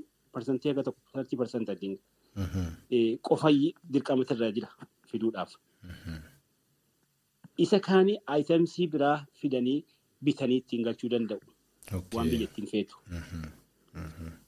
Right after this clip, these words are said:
Speaker 1: So, they got free. Amma ati yeroo import gochuu barbaaddu meeshaa L C banatta, letter of credit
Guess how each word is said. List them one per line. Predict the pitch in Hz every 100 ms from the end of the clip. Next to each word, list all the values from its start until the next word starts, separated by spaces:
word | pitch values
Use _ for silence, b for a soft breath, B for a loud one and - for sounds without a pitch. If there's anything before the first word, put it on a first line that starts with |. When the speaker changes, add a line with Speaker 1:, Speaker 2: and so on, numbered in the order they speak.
| _ _ _ _ -
Speaker 1:
So, | - 123 170 226
they | 131 123
got | 139 143 _ _ _
free. | - 139 160 226 - -
Amma | 135 175
ati | 202 - 180 277 - _ _ _ _ _
yeroo | 127 131 147
import | 165 139 143 139
gochuu | 147 143 156
barbaaddu | 135 117 110 113
meeshaa | 113 110 - 190 - _ _ _ _ _ _ _ _ _ _ _ _ _ _ _ _ _ _ _ _ _ _
L | 147 147
C | 139 143
banatta, | 131 120 -
letter | 110 120 117
of | -
credit | 117 107 107